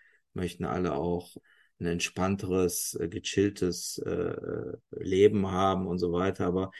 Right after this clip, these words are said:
man muss sich klar machen, deshalb nenne ich das, ich weiß gar nicht, ob es den Begriff gibt, ich nenne das negative Spiegelung.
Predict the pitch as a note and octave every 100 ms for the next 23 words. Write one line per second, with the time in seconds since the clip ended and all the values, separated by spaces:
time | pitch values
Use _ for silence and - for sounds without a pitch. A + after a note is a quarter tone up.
0 | - _ G2+ G2 A#2 B2 A#2 - A2 G2+
1 | G#2+ B2+ B2+ C3+ C#3 A#2 G2 - G2 G#2
2 | G2+ F#2+ - - - - - F2+ - F#2+
3 | F#2 - F2 E2+ E2 F#2 - G#2+ - F#2
4 | G2 F#2 F2 F#2+ F#2 - F#2 F2 - G#2+
5 | A#2+ B2 B2+